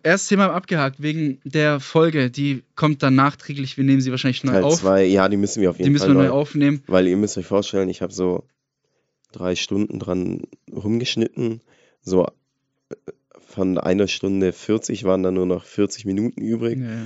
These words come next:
Speaker 2: Und dann hab ich noch mal ein din A vier großes Blatt bekommen mit Dingen, die ich rausschneiden soll.
Speaker 1: Es sind Beleidigungen gefallen, es wurde gelästert,
Speaker 2: <laughs>
Speaker 1: es musste alles raus.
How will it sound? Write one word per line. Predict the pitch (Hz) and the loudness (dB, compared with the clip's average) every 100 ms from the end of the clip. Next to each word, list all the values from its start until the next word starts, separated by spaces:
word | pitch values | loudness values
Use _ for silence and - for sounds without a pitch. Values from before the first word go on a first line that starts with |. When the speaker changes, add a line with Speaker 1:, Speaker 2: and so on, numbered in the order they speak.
| 127 - | -14 -4
Speaker 2:
Und | 90 | 0
dann | 90 | 2
hab | 92 | 0
ich | 92 | 0
noch | 98 87 | -2 0
mal | 95 92 | 0 0
ein | |
din | 90 95 | 0 -2
A | 90 | -2
vier | 101 101 | 0 0
großes | 95 95 - | 0 -2 -6
Blatt | - 98 - | -2 -2 -2
bekommen | 98 - 98 | -6 -2 -2
mit | 87 | 0
Dingen, | 95 101 | 0 0
die | 98 | -2
ich | 90 90 | -4 0
rausschneiden | 104 117 110 107 110 | 0 0 0 2 2
soll. | 107 107 104 - | 0 0 -2 -2
Speaker 1:
Es | 127 - | -2 2
sind | 139 | 4
Beleidigungen | 135 127 131 135 139 139 | 4 2 2 2 2 2
gefallen, | 135 - 135 123 135 | 2 0 0 2 2
es | - | 0
wurde | 143 - | -2 2
gelästert, | 143 139 147 139 131 139 | 4 4 4 4 4 0
Speaker 2:
<laughs> | |
Speaker 1:
es | 226 | -2
musste | 156 - 139 | -2 -2 0
alles | 131 143 135 - | 0 0 -2 0
raus. | 135 135 | 0 0